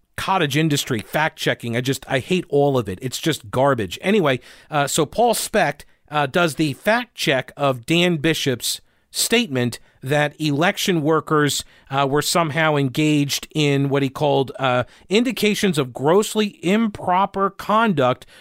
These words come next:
from election officials. Okay, what would count as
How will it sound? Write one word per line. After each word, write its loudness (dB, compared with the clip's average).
from 0
election 0
officials. -2
Okay, -2
what 0
would 0
count 0
as 0